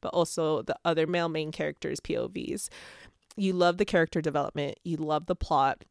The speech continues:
You love the way that they talk to each other, because the way that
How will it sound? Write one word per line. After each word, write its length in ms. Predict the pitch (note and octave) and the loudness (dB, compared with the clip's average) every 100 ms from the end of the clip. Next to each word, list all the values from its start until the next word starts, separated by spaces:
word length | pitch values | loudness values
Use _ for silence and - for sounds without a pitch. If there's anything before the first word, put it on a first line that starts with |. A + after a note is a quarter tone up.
| - | -8
You 140 | F#3+ F3+ | -4 2
love 340 | F3 F3 F#3 | 6 6 6
the 100 | G#3 | 2
way 180 | F3+ E3 | 4 4
that 180 | D3+ - | 2 -6
they 140 | - - | -12 -10
talk 320 | - E3 - | -6 -6 -6
to 120 | - | -2
each 220 | G#3+ G#3 A#3 | -2 -2 -2
other, 340 | A3 A#3 A#3 | 0 0 0
because 480 | A3+ G3 E3 E3+ E3 | -4 -12 -8 -8 -2
the 140 | E3+ | 0
way 180 | E3+ A3 | 2 2
that 140 | B3 | 0